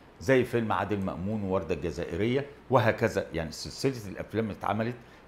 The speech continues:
آه، طبعًا فريد الأطرش مع صباح، آه،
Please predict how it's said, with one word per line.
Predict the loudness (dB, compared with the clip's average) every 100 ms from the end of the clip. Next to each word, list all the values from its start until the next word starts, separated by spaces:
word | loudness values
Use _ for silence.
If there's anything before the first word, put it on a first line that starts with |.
| 2
آه، | 4 6
طبعًا | 4 4 2 0 -6 -10 -18 -2
فريد | 0 0 2
الأطرش | 4 4 4 -2 -4 -4
مع | -2 -2
صباح، | -4 2 4 4 2 -12 -20 -20 -4
آه، | 0 4 4 4 4 2 0 -2